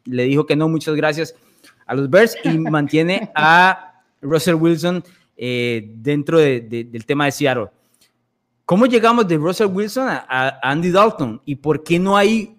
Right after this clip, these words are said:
Speaker 1: <laughs> un intermedio entre esos dos? Me explico, porque Wilson es uno de los cinco mejores mariscales de campo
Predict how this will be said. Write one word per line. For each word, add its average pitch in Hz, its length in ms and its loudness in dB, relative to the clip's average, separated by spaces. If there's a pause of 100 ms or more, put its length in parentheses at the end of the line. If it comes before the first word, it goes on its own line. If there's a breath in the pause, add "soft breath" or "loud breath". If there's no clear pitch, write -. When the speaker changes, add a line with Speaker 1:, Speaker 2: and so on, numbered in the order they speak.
Speaker 1:
<laughs> - 360 0
un 185 180 2
intermedio 185 960 2
entre 147 320 -2
esos 160 240 -4
dos? 208 200 2
Me 139 100 -4
explico, 220 340 -4
porque 139 140 -2
Wilson 190 320 -2
es 208 40 -8
uno 233 140 -2
de 233 60 0
los 180 120 -4
cinco 220 220 -4
mejores 190 260 0
mariscales 190 400 -2
de 190 80 0
campo 180 320 -2